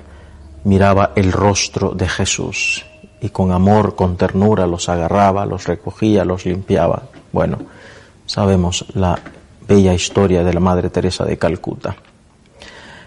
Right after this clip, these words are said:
El punto es que ella miraba el rostro de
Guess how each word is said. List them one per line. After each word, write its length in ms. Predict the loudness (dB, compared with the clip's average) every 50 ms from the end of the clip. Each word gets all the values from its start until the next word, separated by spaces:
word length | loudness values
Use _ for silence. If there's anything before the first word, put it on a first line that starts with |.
| -4
El 140 | -2 -2 -2
punto 480 | 2 4 6 6 6 6 6 6 6 6
es 120 | 6 4
que 160 | 2 2 4 4
ella 180 | 6 4 4
miraba 420 | 4 4 4 4 4 4 4 2 2
el 180 | 2 2 2
rostro 640 | 2 2 2 2 0 -2 -6 -4 -6 -6 -4 -8 -10 -14 -20 _ _ _ _ _ _ _ _ _
de 500 | -2 2 2 2 2 2 -2 -6 -12